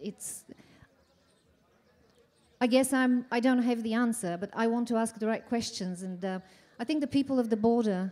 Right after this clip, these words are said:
have the answers. And by telling me their stories, by gifting me their stories, it was like receiving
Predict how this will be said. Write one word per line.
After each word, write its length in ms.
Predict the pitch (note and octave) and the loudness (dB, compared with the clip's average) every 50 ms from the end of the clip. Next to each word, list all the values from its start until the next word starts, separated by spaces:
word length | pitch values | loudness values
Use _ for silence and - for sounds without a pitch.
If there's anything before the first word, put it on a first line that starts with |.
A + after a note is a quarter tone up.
| - | -6
have 160 | - A3 G#3+ G3+ | -8 -8 -6 -6
the 120 | G#3+ G3+ | -4 -4
answers. 640 | G3+ G#3 G#3+ G#3 - - F3+ F3 F3+ F3+ - - - _ _ _ _ _ | -2 -2 -2 -4 -4 -6 -8 -8 -8 -10 -12 -12 -14 _ _ _ _ _
And 100 | - G#3+ G#3 | -6 -4 -4
by 100 | A3 G#3 | -4 -4
telling 340 | G#3 - A#3 A#3+ A#3+ A#3 A3+ | -2 -2 0 0 0 0 0
me 80 | A3 | 0
their 140 | G#3 G#3+ G#3+ | -2 -2 -4
stories, 480 | G3+ - - A3+ A3+ A#3 A3 G3 G3 F#3+ | -4 -6 -4 -4 -2 -2 -2 -4 -4 -6
by 120 | G3+ G#3 | -6 -6
gifting 440 | G3 F3+ A3+ C4+ - - - C4 A#3 | -2 0 0 0 0 0 -2 0 2
me 100 | A3 G#3+ | 2 2
their 140 | G#3+ G#3+ G#3+ | 2 0 0
stories, 640 | G#3 - B3 A#3+ B3 A#3 G3+ F#3 F#3 F#3+ F#3+ - | -2 -2 -2 0 0 0 0 -2 -4 -6 -8 -12
it 100 | G3+ - | -14 -14
was 120 | A3 G#3 | -8 -6
like 180 | A3 G#3+ G#3+ - | -4 -4 -4 -4
receiving 540 | A3+ A3 - - C4 B3+ B3 A#3 G#3 G#3 | -4 -6 -2 2 2 2 4 2 0 -2